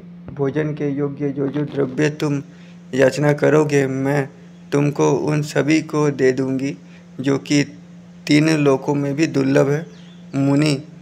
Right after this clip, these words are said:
सभी प्रकार के सामान से समन्वित हो गए और उसने लीला से ही सेना के सहित राजा को योजन भोजन करा दिया था। जो जो भी अति दुर्लभ वस्तुएं थी, उनसे वो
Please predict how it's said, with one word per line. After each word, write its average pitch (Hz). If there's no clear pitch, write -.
सभी 151
प्रकार 151
के 151
सामान 143
से 147
समन्वित 139
हो 139
गए 131
और 139
उसने 135
लीला 139
से 156
ही 170
सेना 156
के 151
सहित 147
राजा 139
को 143
योजन 139
भोजन 139
करा 135
दिया 127
था। 156
जो 143
जो 160
भी 160
अति 139
दुर्लभ 147
वस्तुएं 139
थी, -
उनसे 151
वो 143